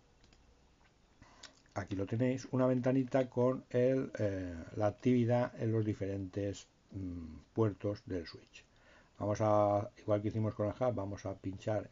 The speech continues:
en Always on Top para que siempre esté por encima del resto de ventanas,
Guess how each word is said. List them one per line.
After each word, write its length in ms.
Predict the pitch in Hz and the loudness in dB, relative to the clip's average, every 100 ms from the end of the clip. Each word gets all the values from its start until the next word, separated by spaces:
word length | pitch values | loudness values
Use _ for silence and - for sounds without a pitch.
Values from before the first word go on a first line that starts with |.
| - | -14
en 140 | 87 - | -16 -8
Always 460 | 104 101 101 98 - | -6 -4 -6 -8 -12
on 160 | 104 95 | -10 -4
Top 260 | 131 135 - - _ _ - - - - - - | 2 0 0 -16 _ _ -20 -20 -20 -20 -20 -8
para 200 | 101 98 | -4 -4
que 120 | 98 | -4
siempre 600 | - 117 117 107 90 82 - - | 0 2 2 0 -4 -10 -12 -18
esté 380 | - 92 - 107 | -14 -12 -4 -4
por 160 | 95 98 | -2 -4
encima 360 | 95 113 101 | -4 -4 -4
del 200 | 92 87 | -4 -8
resto 300 | 85 95 - | -8 -8 -4
de 80 | 104 | -2
ventanas, 600 | 107 113 131 135 165 - | -2 0 0 0 -2 -8